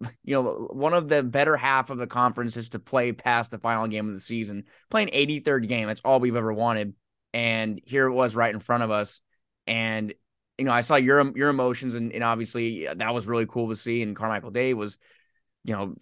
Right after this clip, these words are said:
uh, like a fire hydrant on the, on the sideline, just letting tears fly. Katie Christensen had a really cool post-game moment, but, um, I kinda just, like,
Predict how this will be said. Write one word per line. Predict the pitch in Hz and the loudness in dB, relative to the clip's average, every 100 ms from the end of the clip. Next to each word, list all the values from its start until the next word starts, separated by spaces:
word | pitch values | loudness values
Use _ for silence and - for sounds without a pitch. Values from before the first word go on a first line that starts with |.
| - | -2
uh, | 117 107 107 | 2 2 2
like | 113 | 2
a | 104 | 0
fire | 101 135 127 127 | 0 4 6 6
hydrant | 127 123 127 127 139 | 4 2 2 0 0
on | 113 123 | -2 -2
the, | 117 110 110 - | 0 -2 -4 -2
on | 120 110 | -2 -2
the | |
sideline, | 104 139 131 127 123 127 120 | 2 2 4 2 2 0 -2
just | 110 113 | -4 -6
letting | 113 127 120 | -2 -2 -2
tears | 110 127 120 117 | -6 -4 -4 -6
fly. | - 123 117 117 | 0 2 2 0
Katie | 131 131 | 0 0
Christensen | 123 127 123 117 123 | 0 -2 -4 -4 -2
had | 117 | -2
a | 110 | -2
really | 117 117 | -2 -2
cool | 117 117 | -4 -6
post-game | 113 120 117 - 113 113 113 _ _ - | -4 -4 -4 -6 -4 -4 -6 _ _ -4
moment, | 123 123 123 - | 0 2 0 0
but, | 113 117 - _ _ _ - | 0 0 -2 _ _ _ -2
um, | 127 127 | 0 2
I | 135 | 2
kinda | 180 214 240 | 2 2 0
just, | 180 - | -4 0
like, | 175 131 | 0 0